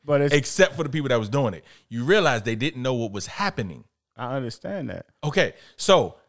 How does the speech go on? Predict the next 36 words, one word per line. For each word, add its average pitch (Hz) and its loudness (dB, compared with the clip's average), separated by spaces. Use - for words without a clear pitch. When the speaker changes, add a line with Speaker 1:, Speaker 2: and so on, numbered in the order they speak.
Speaker 2:
here 190 4
we 151 2
are 76 -2
in 139 0
year 143 4
one, 127 2
two, 131 0
and 131 -2
you 143 -6
know 127 2
what 131 0
hap-, 120 -4
you 113 -2
know 123 2
what's 117 -2
happening? 156 -8
Speaker 1:
No, 180 4
Speaker 2:
It 180 8
Speaker 1:
I 156 6
Speaker 2:
took 170 8
Speaker 1:
but 175 8
Speaker 2:
us 151 6
Speaker 1:
what 160 6
Speaker 2:
a, - -20
it 190 2
took 165 4
us 147 6
over 143 4
almost 147 4
a 143 2
hundred 156 2
years 170 -2
to 123 2
us 117 -2
to 113 -6
realize, 110 0